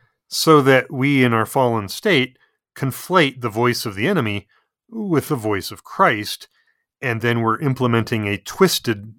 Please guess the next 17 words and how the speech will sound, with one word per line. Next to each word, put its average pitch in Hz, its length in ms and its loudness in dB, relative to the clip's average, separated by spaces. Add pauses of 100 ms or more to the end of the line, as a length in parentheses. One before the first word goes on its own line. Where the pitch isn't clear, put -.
version 104 640 -6 (520)
of 104 180 -4
what 113 160 -6
we 107 140 -10
thought 127 340 2
we 110 80 -6
were 104 140 -8
called 95 300 -6
to 95 60 -10
do, 107 420 0 (720)
and 113 480 -2 (1200)
we 123 220 -6
have 123 240 -4
to 143 80 -10
guard 101 300 -2
against 131 440 -6
that. 95 160 -14